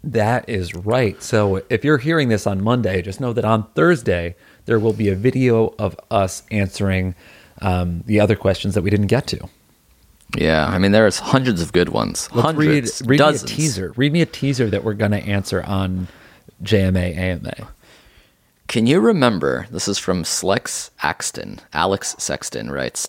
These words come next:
Speaker 2: "Can you remember a time when you thought you were being recognized as Jake and or Amir, and you acted on it, but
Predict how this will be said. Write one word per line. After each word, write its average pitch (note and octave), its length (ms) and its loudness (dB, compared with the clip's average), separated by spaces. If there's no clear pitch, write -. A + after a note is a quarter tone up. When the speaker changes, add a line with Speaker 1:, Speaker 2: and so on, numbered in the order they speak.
Speaker 2:
"Can C3 140 2
you E3+ 80 4
remember G#2 300 2
a - 40 0
time A#2 580 -2
when G#2+ 260 -2
you G#2 80 0
thought B2+ 360 0
you C3 120 2
were G#2+ 100 4
being G#2 300 0
recognized D#2+ 720 -4
as - 160 -12
Jake F#2+ 360 -4
and F2+ 200 -4
or F2+ 160 0
Amir, D#2+ 500 -6
and A2 140 0
you A#2 120 2
acted - 380 -4
on B1 220 -6
it, G1+ 160 -14
but C3+ 240 2